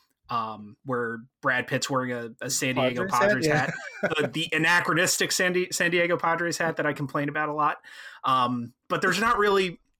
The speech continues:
Speaker 1: I don't know what that would be for New Orleans. Like, it, it, but it would have been awesome if, if Ben Sisko was, like, a diehard L S U baseball fan.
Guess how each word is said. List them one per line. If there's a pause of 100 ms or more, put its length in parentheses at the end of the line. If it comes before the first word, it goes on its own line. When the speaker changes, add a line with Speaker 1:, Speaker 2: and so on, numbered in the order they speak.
(180)
Speaker 1:
I
don't
know
what
that
would
be
for
New
Orleans.
Like,
it,
it,
but
it
would
have
been
awesome
if,
if
Ben
Sisko
was,
like,
a
diehard
L
S
U
baseball
fan.